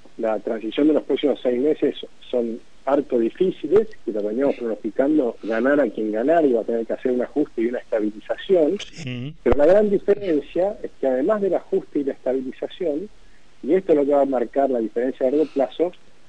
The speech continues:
Speaker 1: es un presidente que ya ha demostrado, por sus acciones y por sus medidas, que, eh, tiene un gran coraje, va a darle un gran impulso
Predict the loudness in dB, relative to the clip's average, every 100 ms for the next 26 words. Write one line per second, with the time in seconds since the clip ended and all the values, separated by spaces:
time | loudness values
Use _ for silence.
0 | -12 -8 -6 -2 -4 0 0 2 2 0
1 | 2 0 2 4 4 0 -4 -2 0 0
2 | -4 -4 0 2 2 0 -4 -14 -20 -20
3 | -20 -6 -6 -4 -4 -4 -4 2 4 4
4 | 2 0 -4 -4 -4 -4 -2 2 2 4
5 | 4 2 -4 -20 -20 -20 -20 -8 2 4
6 | 4 2 -4 -10 -8 -2 0 0 -2 -8
7 | -6 0 0 2 4 4 4 0 -2 -4
8 | -12 -20 -20 -18 -4 2 4 4 2 0
9 | -2 0 2 2 2 0 -2 -2 -4 -4
10 | -4 -4